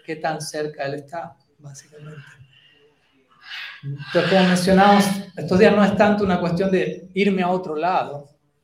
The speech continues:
Más bien, entender, no hay, no, no, no tengo que ir a ninguna parte en un sentido. Más bien tengo que aline-, alinear mi visión en el aquí y ahora, aprender a absorberme, a Vish, como voy a hablar ya de Jagat, de manera a alcanzar la visión apropiada de la realidad.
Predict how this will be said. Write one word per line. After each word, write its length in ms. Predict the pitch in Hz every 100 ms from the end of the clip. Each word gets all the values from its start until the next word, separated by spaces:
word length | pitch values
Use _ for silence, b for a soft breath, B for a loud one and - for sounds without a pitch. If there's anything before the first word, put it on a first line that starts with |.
| _ _
Más 140 | 135 151
bien, 160 | 175
entender, 280 | 160 156 165
no 120 | 165
hay, 300 | 180 196 196
no, 200 | 180 190 -
no, 240 | 185 180
no 140 | 190 175
tengo 220 | 214 -
que 80 | 214
ir 80 | 202
a 20 |
ninguna 420 | 165 165 190 175
parte 360 | 180 226 226 139
en 100 | 131
un 80 |
sentido. 420 | 135 135 143 175 143
Más 120 | 156
bien 140 | 165
tengo 160 | 165 156
que 120 | 151
aline-, 380 | 147 143 147 151
alinear 640 | 139 143 147 151 165 185 175
mi 120 | 151
visión 840 | 143 135 - 135 123 131 - - _ _ _ _ _ _
en 120 | 143
el 120 | 143 135
aquí 260 | 135 185
y 40 | 165
ahora, 260 | 175 175
aprender 380 | - 147 151 165
a 280 | 143 - -
absorberme, 960 | 139 - 147 147 185 196 160 151 151 160
a 120 | 135
Vish, 560 | 170 147 135 135 - -
como 220 | 127 127
voy 100 | 131
a 40 |
hablar 300 | 131 139 135
ya 60 | 135
de 120 | 131
Jagat, 380 | 143 175 - - - _ _ _ _
de 100 | 139
manera 340 | 156 160 190 185
a 40 |
alcanzar 760 | 180 165 165 180 175 180 180 - _ _ _
la 180 | 147 143
visión 380 | 143 139 156 156
apropiada 680 | 151 147 143 151 139 139
de 80 | 135
la 100 | 127
realidad. 520 | 127 123 131 147 123